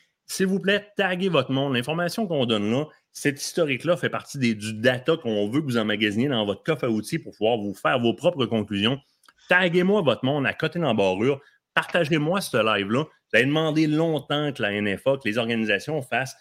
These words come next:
ce genre de bulletin-là en français. Vous en avez un, profitez-en,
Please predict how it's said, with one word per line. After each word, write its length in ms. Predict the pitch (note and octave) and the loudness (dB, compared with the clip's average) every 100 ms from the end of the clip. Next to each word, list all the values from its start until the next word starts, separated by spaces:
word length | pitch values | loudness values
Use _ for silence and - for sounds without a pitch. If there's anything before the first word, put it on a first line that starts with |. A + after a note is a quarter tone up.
| _ _ | _ _
ce 220 | - A2+ | 0 2
genre 320 | A2+ D3 D#3+ | 4 2 2
de 80 | B2 | 2
bulletin-là 460 | A#2 A2+ A2+ A2 B2 | 0 0 0 0 0
en 140 | A#2 | 0
français. 340 | - A2 - | -2 -4 -4
Vous 180 | C#3+ A#2 | -4 -2
en 220 | B2 C3 | 0 0
avez 260 | D3 C#3 C#3 | 0 0 2
un, 200 | C#3+ F3 - _ _ | 0 -2 -8 _ _
profitez-en, 920 | C#3 C#3+ D#3 - - D3 A#2+ C#3 E3+ | 0 0 -2 -4 0 2 2 0 0